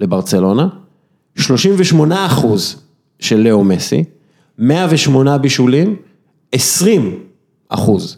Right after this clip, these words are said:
של לאו מסי. כלומר, התלות רק גדלה. האיש מזדקן והתלות גדלה בו. ואני חושב ש-, אתה יודע, אז אתה מגיע מול ליברפול,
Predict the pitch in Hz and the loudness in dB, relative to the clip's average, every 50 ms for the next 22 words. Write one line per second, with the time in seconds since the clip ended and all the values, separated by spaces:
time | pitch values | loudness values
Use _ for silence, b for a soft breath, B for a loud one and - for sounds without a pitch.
0 | _ _ _ _ - - 90 85 87 90 87 - 82 - - - - _ _ _ | _ _ _ _ -8 -6 -4 -4 -2 -4 -4 -6 -6 -8 -12 -18 -20 _ _ _
1 | _ _ _ _ _ _ _ _ _ _ _ _ _ _ _ _ _ - 135 127 | _ _ _ _ _ _ _ _ _ _ _ _ _ _ _ _ _ -2 0 2
2 | 127 135 135 135 - - 127 117 - - 165 190 226 220 - - - 123 143 180 | 2 2 0 -2 -2 -4 -6 -6 -2 0 2 2 2 2 0 -2 -2 -2 -2 -2
3 | 185 180 - 143 127 147 139 135 151 151 113 - - - - - _ _ _ - | -2 -2 -2 -2 0 2 2 2 2 2 0 -2 -6 -14 -18 -20 _ _ _ -6
4 | - 110 110 113 113 - - - 160 160 175 160 147 139 131 127 131 131 - 170 | -4 -2 0 -2 -2 -2 -2 -2 0 2 2 2 2 2 0 -4 -4 -2 0 0
5 | 175 214 254 254 - - 123 120 135 165 - - 180 175 175 - - 131 127 131 | 0 2 0 -2 -2 -2 -2 -2 -2 -2 0 -2 -2 -2 -2 -4 -4 -4 -2 0
6 | 135 135 147 151 147 139 120 104 113 107 - - B B B B B B B 90 | 0 0 0 0 0 -2 -2 -2 -2 -2 -2 -4 B B B B B B B -6
7 | 101 127 123 117 113 110 - - 113 - - 190 196 143 - 151 - - - - | -4 -4 -2 0 0 0 0 -2 -2 0 0 0 0 0 -2 -4 -4 -4 -4 -2
8 | 117 139 151 117 117 123 123 123 - 127 123 117 110 123 135 127 120 123 131 131 | 0 0 2 0 0 0 -2 -2 -2 0 -2 0 0 0 0 2 2 2 2 2
9 | 120 113 117 - 113 104 - - 110 110 120 | 2 2 2 0 0 -2 -2 -2 -2 0 0